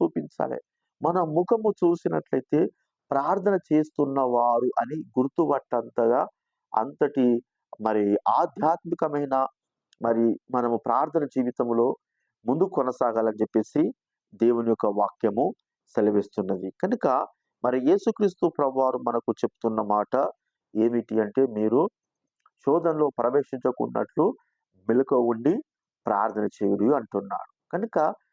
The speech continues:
యేసుక్రీస్తు ప్రభువారే ప్రార్థన చేస్తున్నప్పుడు మరి ఏ విధంగా ఆయన ముఖము మెరిసిందో, మనము విసుకక నిత్యము అలా చేస్తే మన ముఖములో కూడా దేవుని కాంతి ఉంటది, దేవుని వెలుగు ఉంటది. దేవుని వెలుగున్న కాడ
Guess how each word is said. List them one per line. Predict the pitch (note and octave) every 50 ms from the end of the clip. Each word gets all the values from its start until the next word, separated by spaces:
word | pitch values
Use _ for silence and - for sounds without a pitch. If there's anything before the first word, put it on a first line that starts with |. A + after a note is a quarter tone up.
| _ _ _
యేసుక్రీస్తు | - E3+ A4 - - C4+ - C4 A#3+ - - A#3
ప్రభువారే | G#3+ G#3+ - F3 D#3+ E3 E3+ F3 E3+ E3+ E3 E3+
ప్రార్థన | E3 - D3 C#3 C3+ - C#3 C3+ - _
చేస్తున్నప్పుడు | B2+ B2 - _ B2 B2 B2 A#2+ - _ - B2+ C3+ D3+ F#3+ - - _ _ _ _ _ _ G#2+
మరి | A2 G#2+
ఏ | G2+ F#2 G#2 A2+ C3
విధంగా | C#3 C#3+ C#3+ - C#3+ C#3 C#3 - C3 C3 C3 C3+ - - -
ఆయన | A2 A2 A2+
ముఖము | A2 G#2+ A2+ A#2+ - C3+ B2+ B2
మెరిసిందో, | A#2 A2 A2 A2 A#2 - _ A2+ A2 A2 G#2+ G#2 A2 C#3+ G#3 - _ _ _ _ _ _ _ _ G#2+
మనము | B2 D#3+ G3 G3+ G#3+ G3+
విసుకక | D#3 A#2+ B2+ B2+ - - G#3 - A3 G#3+ G#3 - - A3+ A3+ A3 - - _ _ _ _ _ -
నిత్యము | A#2+ B2+ F3 F3+ F3+ _ - A3+ A3+ A#3 A#3+ - -
అలా | D3 E3 E3+
చేస్తే | E3 D#3 - - E3+ G3+ G3 - - F3+
మన | E3 D3+ D3+ D3 C#3+
ముఖములో | C#3 C3 B2 C3 D3+ D#3 - G#3+ G#3 G3+ G#3 G3+ F#3+
కూడా | F#3+ F#3+ F3+ F3+
దేవుని | D#3+ - - C3 D3 F3 F#3+ G3 - - - - -
కాంతి | - B2+ B2 - - _ B2
ఉంటది, | A#2+ - - A#2+ A#2 B2+ C#3 - _ _ _ _ _ _ _ _
దేవుని | A2 C#3+ D3+ F#3 B3 A3+ A#3+ G#3 F#3
వెలుగు | D#3+ D3 C3+ C3 C3 B2
ఉంటది. | B2 B2 _ A2+ A2+ G#2+ A2+ B2 - - _ _ _ _ _ _ _ _
దేవుని | B2+ C#3 E3+ F3 F3 E3 D3
వెలుగున్న | B2+ B2+ C3 C3+ C#3+ C#3+ C3+ - B2+
కాడ | - - A#2 A2+ A2+ A2+